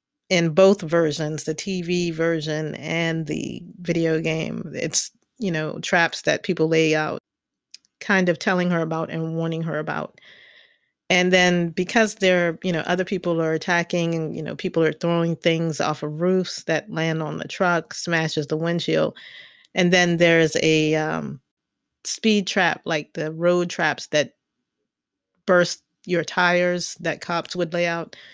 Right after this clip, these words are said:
They end up running over those, and then Joel crashes the truck in the front of an old store. So they have a gunfight, and we get to see exactly how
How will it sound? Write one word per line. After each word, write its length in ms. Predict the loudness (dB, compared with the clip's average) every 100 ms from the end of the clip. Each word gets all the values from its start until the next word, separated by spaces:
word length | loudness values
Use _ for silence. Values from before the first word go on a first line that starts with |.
| -20 -20 _ _ _ _ _ _ -14
They 360 | 0 4 6 6
end 160 | 4
up 80 | 2 2
running 360 | 0 0 0
over 300 | 0 0 -2
those, 640 | -2 0 2 0 -2 -4 -8
and 480 | -6 -4 -4 -4 -4
then 200 | -4 -2
Joel 480 | 0 2 0 -4 -10 _ _ _ -4
crashes 540 | 2 2 2 -4 -2
the 100 | -4
truck 320 | 0 -2 -2 -6
in 220 | -4 -4
the 100 | -6
front 220 | -4 -4
of 120 | -4
an 160 | -6 -6
old 380 | -4 -2 -4 -6
store. 540 | -6 0 2 2 -2 -10 _ _ _ _ _ _ _ _ _ _ _
So 260 | 4 6
they 120 | 6 6
have 180 | 6
a 80 | 4
gunfight, 800 | 4 4 2 0 -2 0 -4 -8 -20 _ _ _ _ -4
and 580 | 0 0 0 -4 -6 -6
we 180 | -2 0
get 140 | 0
to 60 | -2
see 200 | 0 -2
exactly 440 | 0 -2 0 -4
how 480 | -2 -2 0 -2